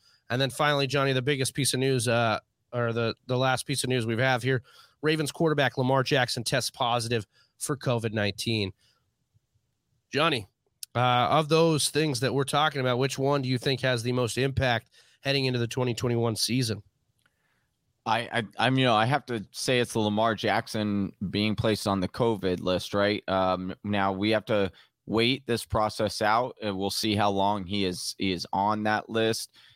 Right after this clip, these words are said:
Speaker 2: Of course, it's never good to be starting out training camp y-, missing time, right? Whether it's injury or whether it's on this covid list, we weren't really sure how much covid was going to affect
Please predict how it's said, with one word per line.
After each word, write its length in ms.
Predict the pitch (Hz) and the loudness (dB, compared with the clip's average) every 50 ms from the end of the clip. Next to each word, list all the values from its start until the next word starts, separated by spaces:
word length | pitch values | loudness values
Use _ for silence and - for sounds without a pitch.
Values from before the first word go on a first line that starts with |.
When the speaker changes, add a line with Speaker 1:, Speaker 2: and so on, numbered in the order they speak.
| _ _ _ _ | _ _ _ _
Speaker 2:
Of 100 | - - | -12 -8
course, 320 | - - 123 120 113 104 - | -4 -2 0 0 0 0 -2
it's 220 | 120 98 - - | -4 -4 -4 -2
never 320 | 104 107 113 113 117 120 104 | 0 2 2 2 0 -4 -2
good 320 | 90 110 113 110 98 - | 0 0 0 0 0 -2
to 80 | - 101 | -6 -4
be 140 | 87 101 | -2 -2
starting 720 | 92 - - - 107 107 104 101 104 101 101 95 95 87 - _ _ | -2 -2 -2 0 0 0 0 0 0 0 -2 -2 -4 -6 -8 _ _
out 320 | 95 95 101 107 101 - - _ | -2 0 0 0 0 -2 -6 _
training 440 | - - 110 104 110 113 107 98 92 | -8 -4 -2 -2 0 -2 -2 -4 -6
camp 420 | - - 98 95 92 90 85 - - _ _ _ _ _ _ _ _ _ | -4 -2 -2 0 0 -2 -4 -8 -14 _ _ _ _ _ _ _ _ _
y-, 140 | - 87 - _ - - - _ | -16 -16 -14 _ -18 -18 -14 _
missing 460 | - 101 104 127 147 - - 131 104 92 | -4 0 0 0 0 0 -2 -4 -4 -2
time, 320 | - 107 87 85 80 87 | -2 0 0 0 -2 -2
right? 320 | 85 90 95 107 131 131 - - | 0 0 2 2 0 0 -4 -6
Whether 360 | 104 104 107 104 107 104 104 | -2 0 0 2 2 2 0
it's 140 | 98 - - | 0 -2 -2
injury 600 | - 120 127 131 120 127 120 123 120 120 120 113 | -2 -2 -2 -2 -2 -2 0 0 2 2 0 0
or 220 | - 107 107 104 98 | -2 -2 0 0 0
whether 380 | 95 101 101 98 101 98 98 | 0 0 0 2 2 2 0
it's 180 | 98 95 - - - | 0 -2 -4 -6 -4
on 240 | 101 95 101 107 107 | -2 -2 0 0 0
this 180 | 107 104 - - | -2 -2 -4 -2
covid 340 | - 120 120 120 110 104 | -2 -2 -2 -2 -4 -4
list, 220 | 95 98 95 - - | -2 -4 -4 -2 -2
we 220 | 107 104 101 90 - - - _ _ _ - | -2 -2 -2 -2 -6 -12 -20 _ _ _ -4
weren't 260 | 113 131 156 - 101 | -2 0 0 -2 -2
really 320 | 120 127 131 139 147 147 | 0 0 2 2 2 0
sure 340 | 131 - - 131 127 135 147 | -2 -2 -2 0 0 0 0
how 200 | 139 120 110 117 | 2 2 0 0
much 320 | 120 117 117 117 - - | 2 0 0 -2 -2 -4
covid 380 | - - 110 107 104 123 123 117 | -2 -2 -2 0 0 -2 -2 -2
was 200 | 110 107 101 - | 0 -2 -2 -2
going 340 | - - 107 104 104 104 95 | -2 -2 -2 0 0 0 -2
to 180 | - - 104 98 | -2 -2 -2 -2
affect 340 | 90 - - 113 104 - | -2 -2 -2 -2 -2 -2